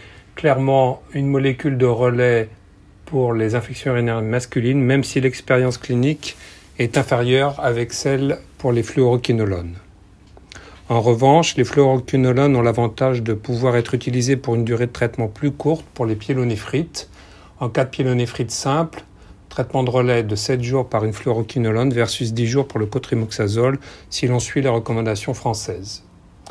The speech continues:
Il est également possible de raccourcir encore plus le traitement, puisque des données montrent que la lévofloxacine pendant cinq jours en traitement de relais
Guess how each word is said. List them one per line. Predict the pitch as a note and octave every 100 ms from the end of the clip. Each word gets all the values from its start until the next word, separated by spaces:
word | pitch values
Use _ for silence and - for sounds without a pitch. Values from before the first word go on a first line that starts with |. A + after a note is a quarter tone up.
| - - - - -
Il | G#2+
est |
également | G#2+ A#2 A#2+
possible | A2 A#2+ - C#3+
de | B2
raccourcir | A#2 B2+ B2+ - D3 A#2+
encore | A2 A2+
plus | G#2 D#3
le | -
traitement, | - A#2+ A2 B2 C3+
puisque | - -
des | A2+
données | A2+ A#2 B2
montrent | A#2 B2+ C#3+
que | A2
la | A2
lévofloxacine | G#2+ B2+ C3 - C3+ - B2 - C3+
pendant | C3 G#2+
cinq | G2+ - C3
jours | A#2+ A#2+ C#3+
en | A2+
traitement | - A#2+ B2 A#2
de | A#2
relais | G#2 B2+ B2 C3